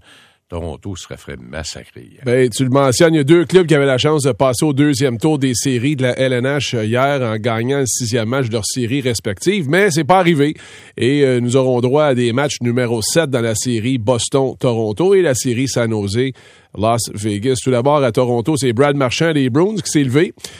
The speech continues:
Speaker 2: Et grâce à une soirée de deux buts et une mention d'aide, il a fait en sorte que les Bruins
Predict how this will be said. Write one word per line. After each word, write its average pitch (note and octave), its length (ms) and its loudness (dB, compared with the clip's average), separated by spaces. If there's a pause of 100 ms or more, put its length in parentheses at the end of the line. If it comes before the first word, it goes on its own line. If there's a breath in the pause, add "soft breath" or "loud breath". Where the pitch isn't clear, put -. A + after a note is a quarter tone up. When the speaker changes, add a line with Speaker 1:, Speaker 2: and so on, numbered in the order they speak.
(120 loud breath)
Speaker 2:
Et A#2 100 -2
grâce C#3+ 280 2
à C#3+ 40 4
une C3+ 80 0
soirée C#3 380 2
de B2+ 80 -6
deux C3+ 220 2
buts C#3+ 260 2
et C3+ 100 2
une C3 120 2
mention B2 420 0
d'aide, C3+ 260 0
il C3 40 0
a A2+ 40 2
fait B2 80 -2
en B2 120 0
sorte C#3 260 -2
que C3+ 80 0
les A#2 220 -2
Bruins D3 260 0